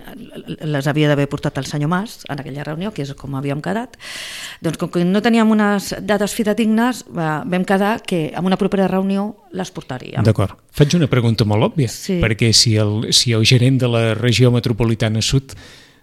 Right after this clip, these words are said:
Speaker 2: diu que Sitges no té prou població per tenir el cap obert les vint-i-quatre hores, per què l'havia tingut obert les vint-i-quatre hores, doncs?
Speaker 1: Clar,
Speaker 2: Eh, eh,
Speaker 1: bueno, a veure, també, eh,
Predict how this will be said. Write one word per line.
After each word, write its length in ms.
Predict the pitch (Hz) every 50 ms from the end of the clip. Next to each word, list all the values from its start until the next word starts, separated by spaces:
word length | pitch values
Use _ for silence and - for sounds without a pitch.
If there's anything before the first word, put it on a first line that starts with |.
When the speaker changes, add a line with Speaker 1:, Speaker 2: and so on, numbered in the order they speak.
| _ _
Speaker 2:
diu 460 | 98 101 110 113 127 127 110 101 -
que 200 | - 110 101 101
Sitges 360 | 98 - 143 123 117 117 -
no 80 | 123 110
té 160 | 101 117 110
prou 340 | - - - 117 110 107 104
població 480 | - 120 101 113 110 104 - - 147 127
per 140 | - 120 104
tenir 540 | - 113 110 110 107 107 107 107 - - _ - _ -
el 160 | 113 110 104
cap 180 | - 117 - -
obert 240 | 113 110 113 -
les 160 | 113 110 104 127
vint-i-quatre 480 | 123 107 120 113 - 113 110 113 120
hores, 380 | 117 104 117 151 - - - - - - - - - - -
per 160 | - 113 113
què 120 | - 135 120
l'havia 260 | 117 110 113 110 110
tingut 320 | 104 117 117 113 117 110 127
obert 200 | 110 113 110 107
les 140 | 110 113 107 117
vint-i-quatre 460 | 117 107 117 110 - 113 - 113 110
hores, 220 | 107 104 107 95
doncs? 400 | 107 107 104 107 - - - - - _ _ _ _ _ _ _ _ _ _ _ - - - - - - - - - - - 123 -
Speaker 1:
Clar, 240 | 208 208 202 185
Speaker 2:
Eh, 40 | 117
eh, 20 | -
Speaker 1:
bueno, 320 | 208 214 202 175 151 147 - - - - - - - - - _
a 80 | 185 185
veure, 160 | 202 202 202
també, 480 | 196 208 190 185 185 202 214 226 233
eh, 640 | - - 185 185 175 175 170 165 160 156 151 143 -